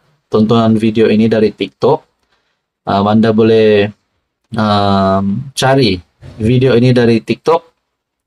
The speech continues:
dengan nama channel H A D I A W G. Saudara-saudara, tonton apa? Bagi saya, um, perbahasan di antara Hadi Awang dengan lelaki tersebut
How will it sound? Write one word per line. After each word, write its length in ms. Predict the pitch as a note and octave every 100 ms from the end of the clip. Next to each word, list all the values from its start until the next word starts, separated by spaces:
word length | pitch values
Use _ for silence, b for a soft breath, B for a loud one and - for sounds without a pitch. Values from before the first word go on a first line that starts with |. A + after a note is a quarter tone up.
| -
dengan 420 | G#2+ A2+ A2+ G#2+
nama 300 | A2 A2+ A2+
channel 460 | - A#2 A#2+ C#3+ D#3 _ _ _ _ -
H 400 | C3 C3 - -
A 220 | B2+ A#2+
D 320 | A2 A#2 A#2
I 320 | A#2 G#2+ G#2 -
A 140 | A#2+ A#2+ G#2+
W 480 | G#2 F#2+ G2+ F#2+
G. 320 | F#2 G2+ C#2+ - _
Saudara-saudara, 680 | - B2 C3+ F3 E3+ C3+ C3
tonton 260 | A#2+ A2 A2
apa? 380 | G#2+ G2+ A2+ C#3 _ _ - _ _ -
Bagi 180 | B2 B2+
saya, 460 | C3+ C#3 D3 A2+ - _ _ b b b b -
um, 880 | - G#2+ G#2+ G#2+ G#2+ G#2+ G#2 G2 - _ _
perbahasan 560 | C#3 C3 C#3 C#3 D3 C3+
di 80 |
antara 240 | B2 A2+ A#2
Hadi 240 | A#2 A2
Awang 400 | G#2+ G#2 B2+ C#3
dengan 320 | A#2 A2+ C3+
lelaki 640 | B2+ A2+ A2 A2+ - - C#3+
tersebut 560 | - G#2+ - G2+ C#3